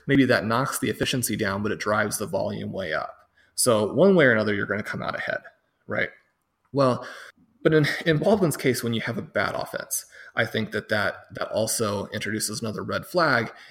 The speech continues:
And then with someone like him, where you have age, injury, efficiency, and offense all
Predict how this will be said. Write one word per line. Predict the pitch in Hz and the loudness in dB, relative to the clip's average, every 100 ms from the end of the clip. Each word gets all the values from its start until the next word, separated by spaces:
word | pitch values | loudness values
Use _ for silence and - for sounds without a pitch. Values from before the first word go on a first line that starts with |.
| - | -4
And | 127 117 | -2 0
then | 113 113 110 110 - | 0 0 -2 -4 -4
with | 120 | -2
someone | - 170 143 | 0 0 0
like | 110 | 0
him, | - 147 107 | 0 0 0
where | 104 | -2
you | 107 | -2
have | 98 - | -4 -4
age, | 127 123 117 - - | -2 0 0 -4 -4
injury, | 117 110 104 104 95 - - _ | -4 -2 -2 -2 -4 -8 -20 _
efficiency, | - - 127 117 - 113 101 90 | -8 -2 0 0 -2 -2 -2 -2
and | 107 - | -6 -6
offense | 107 110 117 90 - _ _ _ - | -6 -6 -6 -4 -6 _ _ _ 2
all | 120 123 123 117 | 4 6 6 4